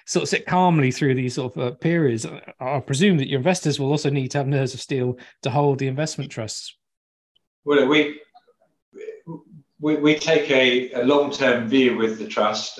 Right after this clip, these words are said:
Speaker 2: and we're, we're buying companies and, and making investments that, you know, we believe will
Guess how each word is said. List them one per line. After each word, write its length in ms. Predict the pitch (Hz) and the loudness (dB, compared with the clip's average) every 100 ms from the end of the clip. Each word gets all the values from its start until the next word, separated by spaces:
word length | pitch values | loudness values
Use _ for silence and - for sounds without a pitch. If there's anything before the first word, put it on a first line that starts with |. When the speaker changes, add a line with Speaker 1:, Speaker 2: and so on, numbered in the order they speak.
| - | -6
Speaker 2:
and 380 | 113 110 110 107 | -2 0 0 0
we're, 260 | 110 110 | 0 0
we're 180 | 117 110 | -2 -2
buying 600 | 123 120 117 117 113 - - _ _ - | 2 4 2 -2 -8 -14 -20 _ _ -4
companies 680 | 143 - - 123 120 110 | -2 -2 -2 -2 0 -2
and, 160 | 113 110 | -6 -6
and 160 | 113 120 | -6 -2
making 260 | 120 120 | -2 -2
investments 440 | 113 117 113 107 113 | -2 -2 -2 -6 -2
that, 260 | 107 107 - _ - | -4 -4 -14 _ -10
you 80 | 110 | -2
know, 40 | |
we 160 | 123 127 | 2 2
believe 320 | 123 120 117 | 2 0 0
will 380 | 117 107 107 | 2 2 0